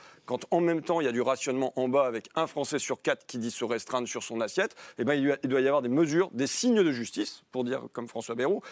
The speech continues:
et donc non seulement il y a une majorité qui se trouve comme ça pour envoyer des signes de justice à l'intérieur, mais je veux dire quelque chose qui me paraît intéressant, c'est que pour une fois,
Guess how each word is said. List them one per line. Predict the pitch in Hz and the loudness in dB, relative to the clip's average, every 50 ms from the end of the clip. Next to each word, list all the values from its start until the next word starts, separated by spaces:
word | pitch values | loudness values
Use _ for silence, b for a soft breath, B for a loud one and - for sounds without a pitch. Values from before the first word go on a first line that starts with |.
| B B - | B B -2
et | 139 135 | 2 2
donc | 202 202 - - _ - _ - | 2 2 0 -6 _ -20 _ 0
non | - 160 202 226 | 2 4 4 4
seulement | 196 - 214 202 196 190 180 175 | 4 2 0 2 2 2 2 2
il | 156 135 | 4 4
y | 131 | 4
a | 123 | 4
une | 123 127 147 180 | 4 2 2 2
majorité | 139 139 147 135 147 143 147 - - 147 | 0 0 0 2 2 0 2 0 0 -2
qui | - - 113 | -2 -4 -6
se | - 123 | -4 -4
trouve | - - 170 180 156 | -4 -2 -4 -2 0
comme | - 147 139 | 0 -2 0
ça | 117 - 143 123 B B B B B B - | 0 0 0 0 B B B B B B 2
pour | 165 175 196 | 2 4 4
envoyer | 190 175 185 180 170 160 | 4 4 4 4 4 2
des | 139 120 | 0 -2
signes | - - 180 175 170 160 | -4 -4 -2 0 0 0
de | 139 139 | 0 -2
justice | 127 131 120 - - - - - | -4 -4 -6 -8 -8 -8 -4 -4
à | 139 | -2
l'intérieur, | 139 156 143 - 151 139 165 196 175 - B B B B - | -2 -2 -2 -2 -2 0 0 -2 -2 -4 B B B B 0
mais | 127 | 2
je | 123 | 4
veux | 156 170 | 4 4
dire | 175 185 - | 4 2 0
quelque | - 156 - 143 | -2 -4 -2 -4
chose | 120 - 131 127 - - | -4 -4 -4 -6 -6 -8
qui | - 127 | -8 -6
me | 113 - | -2 0
paraît | 131 117 107 117 | 0 0 0 0
intéressant, | 127 127 147 160 175 - 196 185 | -2 -2 -4 -4 -4 -2 -4 -4
c'est | - - | -4 -4
que | - - | -2 -2
pour | 151 - - 240 240 208 | -2 -2 -2 0 2 2
une | 190 165 | 2 0
fois, | - - 165 170 190 - | 0 -2 -2 -2 -2 -2